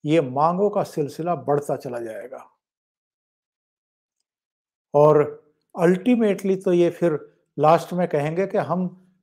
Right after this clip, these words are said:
तब ये आंदोलन खत्म करेंगे जब आप जम्मू कश्मीर से तीन सौ सत्तर हटा देंगे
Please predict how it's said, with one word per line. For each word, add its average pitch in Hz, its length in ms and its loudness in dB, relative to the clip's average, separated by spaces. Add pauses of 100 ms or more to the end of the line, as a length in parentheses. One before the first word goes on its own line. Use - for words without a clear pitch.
(160)
तब 196 160 8
ये 220 120 8
आंदोलन 180 440 4
खत्म 147 340 -6
करेंगे 143 520 -6 (760)
जब 165 260 6
आप - 520 4 (240)
जम्मू 160 300 2
कश्मीर 180 380 0
से 170 160 -2
तीन 156 260 -6
सौ 160 120 -6
सत्तर 165 380 -6
हटा 147 240 -2
देंगे 175 340 -8